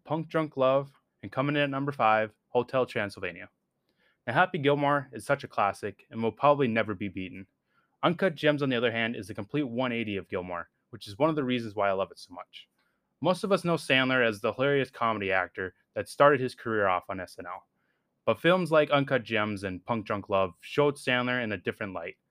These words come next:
and I think he nailed it. He's really more than just the goofball that we most associate him with. He's a terrific actor who has actual range. Billy Madison is another classic and will always be in the top five.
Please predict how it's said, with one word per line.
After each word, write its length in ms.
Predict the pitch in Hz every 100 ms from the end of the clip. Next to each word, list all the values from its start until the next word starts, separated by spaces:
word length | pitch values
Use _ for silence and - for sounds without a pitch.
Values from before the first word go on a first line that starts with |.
| _
and 80 | 117
I 60 | 113
think 260 | - 147
he 80 | 139
nailed 280 | 113 95 87
it. 100 | 87 _ _ _ _ _ -
He's 180 | 131 117
really 240 | 165 208
more 300 | 160 156 151
than 160 | 131 104
just 220 | 139 -
the 80 | 110
goofball 460 | 113 117 - 110
that 140 | 101 98
we 220 | 110 107
most 340 | 101 110 117
associate 540 | 110 - 110 98 95 90
him 180 | 92 87
with. 280 | 85 - _ _ _ _ -
He's 140 | 117
a 60 | 127
terrific 480 | - 139 170 123 117
actor 360 | 117 - 120
who 100 | 107
has 200 | 101 95
actual 420 | - 113 - 107
range. 440 | 90 87 87 - - _ _ _ _ _ _
Billy 160 | 165 185
Madison 440 | 170 156 - 160
is 100 | 143
another 260 | 123 120 117
classic 540 | - 104 95 107 98
and 100 | 107
will 160 | 104 -
always 320 | 139 143 123
be 120 | 107
in 80 | 107
the 60 | 92
top 280 | - 92 -
five. 220 | 101 -